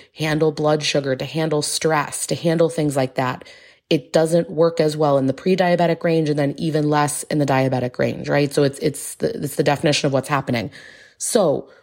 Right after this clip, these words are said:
when you see that these numbers are elevated, if you get the three-month average number done and you're either pre-diabetic or diabetic, again,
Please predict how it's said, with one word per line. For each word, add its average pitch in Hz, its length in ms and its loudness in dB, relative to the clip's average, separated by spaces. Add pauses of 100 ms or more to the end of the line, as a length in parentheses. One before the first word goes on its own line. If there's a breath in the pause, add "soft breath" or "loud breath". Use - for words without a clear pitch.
(200 soft breath)
when 185 360 4
you 208 140 4
see 202 280 0
that 180 160 4
these 170 200 0
numbers 175 400 2
are 139 140 2
elevated, 135 560 2
if - 180 -6
you 151 80 0
get 165 240 2
the 180 80 -2
three-month 165 400 0
average 151 340 0
number 139 260 -2
done 135 280 -2
and 143 160 -2
you're 143 80 0
either 143 240 -2
pre-diabetic 160 760 0
or 156 80 -2
diabetic, 143 520 0
again, 139 440 -2